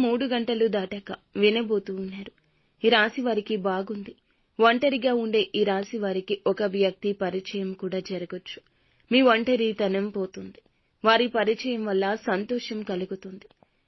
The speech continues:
ఇలా ఈ రాశి వారికి ఈ రోజున అన్ని విధాలుగా మేలు కలుగుతుంది. మీ మనసులో కొన్ని రకాల ఇబ్బందులు, బాధలు తొలగిపోతాయి. కొంత స్థైర్యం కలుగుతుంది. మీలోని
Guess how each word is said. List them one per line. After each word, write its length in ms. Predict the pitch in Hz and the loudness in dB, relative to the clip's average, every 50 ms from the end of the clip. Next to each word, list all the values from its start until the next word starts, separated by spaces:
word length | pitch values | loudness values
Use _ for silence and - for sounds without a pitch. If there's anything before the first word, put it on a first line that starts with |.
| _ _ _ _ | _ _ _ _
ఇలా 200 | 240 247 269 277 269 262 247 | 4 6 6 6 6 4 6
ఈ 20 | 240 226 | 6 6
రాశి 260 | 214 214 233 226 262 247 | 4 2 0 -2 -2 0
వారికి 280 | 247 233 226 226 240 240 220 214 | 0 0 0 0 0 0 0 2
ఈ 40 | 208 202 | 4 4
రోజున 280 | 202 196 196 220 233 214 - - - 185 | 2 2 0 -2 -4 -4 -2 -2 -2 0
అన్ని 200 | 185 208 226 240 220 196 | 0 0 -2 -2 -2 -2
విధాలుగా 500 | 208 180 214 202 202 202 190 190 202 190 196 190 | -2 -2 -2 0 0 0 0 0 0 -2 0 -2
మేలు 240 | 185 190 190 196 190 196 | -2 -2 -2 -2 -4 -4
కలుగుతుంది. 540 | 180 180 180 - 190 - - 185 185 - - _ _ _ _ _ _ _ _ _ _ | -6 -8 -8 -10 -14 -14 -16 -18 -20 -20 -20 _ _ _ _ _ _ _ _ _ _
మీ 100 | 208 220 233 233 | 0 0 2 2
మనసులో 400 | 214 214 226 226 - 247 233 226 220 - | 2 0 -2 -4 -2 0 2 2 2 2
కొన్ని 200 | 220 214 208 208 196 190 | 0 0 0 -2 -4 -4
రకాల 280 | 175 - 196 196 196 226 302 - _ _ _ _ _ 214 220 | -4 -6 -6 -6 -6 -6 -8 -12 _ _ _ _ _ 0 0
ఇబ్బందులు, 480 | 233 202 254 285 269 247 247 226 240 240 226 190 196 | 0 0 0 0 0 0 0 0 0 0 0 -2 -2
బాధలు 420 | 185 180 190 190 214 208 196 202 208 208 - | -2 -2 -4 -4 -4 -2 -2 -2 -2 -2 -4
తొలగిపోతాయి. 800 | 185 185 185 180 - 190 - 185 185 - 196 180 175 175 185 196 - _ _ _ _ _ _ _ - | -4 -4 -4 -6 -8 -10 -10 -12 -12 -12 -14 -14 -12 -12 -14 -14 -16 _ _ _ _ _ _ _ 0
కొంత 200 | 269 247 240 240 220 202 202 220 226 - | 0 2 2 0 0 -2 -2 -4 -8 -6
స్థైర్యం 520 | _ 240 196 190 202 214 214 214 214 196 196 196 196 | _ 0 2 2 2 0 -2 -4 -6 -6 -6 -6 -6
కలుగుతుంది. 560 | 180 175 180 - 190 190 - 190 190 196 - - _ _ _ _ _ _ _ _ _ 220 | -6 -8 -8 -10 -12 -12 -12 -14 -14 -16 -18 -20 _ _ _ _ _ _ _ _ _ 2
మీలోని 380 | 233 240 233 226 214 208 214 | 4 4 4 2 0 0 -2